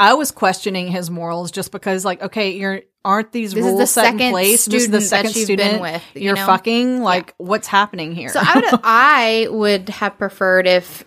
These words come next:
Speaker 2: um, his connection with Corvina, a student, would have been a little bit more special.
Speaker 1: Right. That it was
Speaker 2: You
Speaker 1: the
Speaker 2: know?
Speaker 1: only one, that Alyssa and him were friends. Maybe he was tutoring Alyssa and that was it. And people thought there was something, but there never was, you know?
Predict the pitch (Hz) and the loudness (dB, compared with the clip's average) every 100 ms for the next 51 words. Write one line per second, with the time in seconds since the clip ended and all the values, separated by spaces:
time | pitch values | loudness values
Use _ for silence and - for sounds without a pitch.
0 | - 190 180 185 190 190 196 180 - 185 | 0 2 2 0 -4 -4 -4 -4 -4 -6
1 | 180 _ - 190 175 170 165 165 - 170 | -6 _ -6 -6 -4 -6 -2 -4 -4 -4
2 | 165 - 240 190 170 180 190 175 180 175 | -4 -2 -2 -2 -6 -2 0 0 -2 -4
3 | 175 165 - 165 160 - 165 165 - - | -2 -4 -6 -8 -8 -8 -8 -6 -6 -8
4 | 180 202 180 147 175 202 214 196 202 196 | -2 2 2 0 0 2 4 4 4 4
5 | 208 214 185 175 170 180 185 196 226 202 | 4 2 4 4 4 2 0 0 -2 -2
6 | 202 175 175 - 180 202 208 233 214 - | -4 -4 -4 -2 -4 -2 0 0 0 -4
7 | - 214 208 180 160 135 139 104 - - | -2 -2 -2 -4 -8 -8 -8 -10 -14 -20
8 | - - 190 180 185 175 165 - - 180 | -16 -2 2 2 2 -2 -4 -6 -8 -6
9 | 214 185 - - 202 233 202 - 180 180 | -6 -6 -8 0 6 6 4 0 -4 -4
10 | 175 165 170 175 175 180 165 165 196 277 | -6 -6 -6 -6 -6 -6 -10 -8 2 4
11 | 202 170 185 208 202 180 180 | 4 2 -2 -4 0 -2 -2